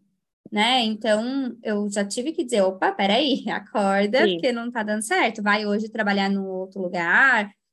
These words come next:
Speaker 1: sabe?
Speaker 2: Sim.
Speaker 1: Sai hoje pra trabalhar, é, vai pra um coworking, alguma coisa pra dar aquele acordo, né? Então, já, já me
Speaker 2: Exatamente.
Speaker 1: peguei assim. E uma, um outro cuidado que eu digo que a gente sempre tem que ter é porque você,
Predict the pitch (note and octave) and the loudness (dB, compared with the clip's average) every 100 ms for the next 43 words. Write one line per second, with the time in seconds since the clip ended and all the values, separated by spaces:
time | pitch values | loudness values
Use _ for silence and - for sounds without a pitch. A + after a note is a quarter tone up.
0 | _ - F#3 A3 A3 F#3 F#3 G3 A3 G3+ | _ -2 0 0 -2 0 0 0 0 -2
1 | G#3 G3+ G3+ G3 F#3 E3 D#3+ A3 C4+ A#3+ | -6 -8 -6 -4 -4 -2 0 2 2 0
2 | - _ _ _ G3+ F#3+ G3 F#3+ G3 G#3 | -10 _ _ _ 0 2 2 0 -4 -8
3 | G3+ G#3 G3 F#3+ G3+ A3+ G#3 G3 G3 G#3 | -10 -4 -2 -2 -4 -4 0 -2 -2 -2
4 | G3 F3+ C4 - A#3 G#3 G#3 G3+ G3+ G#3 | 0 0 0 -2 -2 0 -2 -2 -2 -2
5 | B3+ C#4+ _ G#3 G3 G3 A#3+ D#4 - D#4+ | -4 -8 _ -2 -2 -2 -2 -4 -2 -2
6 | F#3+ E3+ G3 G3+ _ _ _ - G#3 B3+ | -2 -4 -10 -14 _ _ _ -4 -2 0
7 | - A#3 F3+ A#3+ - A3+ A#3+ D4+ C4+ C#4 | 0 2 2 2 2 2 0 -2 0 0
8 | F#4 - G#3 G3 - _ _ - C#4+ D#4+ | -2 -4 -6 -6 -12 _ _ -4 0 2
9 | D#4+ - C4 C#4 - A4 - D4+ A#3 A#3 | 0 0 0 0 -2 -4 -2 0 2 2
10 | A#3 B3 A3+ G#3+ - B3 A#3 A3+ - A#3 | 0 -6 -6 -8 -2 -2 -2 -4 -4 -2
11 | C#4 - C4+ G#3+ G3+ G#3 A3+ A3+ G3+ _ | -4 -4 -4 -4 -8 -2 0 0 -6 _
12 | - A3 A3+ - A#3+ A#3+ - | -8 -8 -8 -10 -8 -10 -10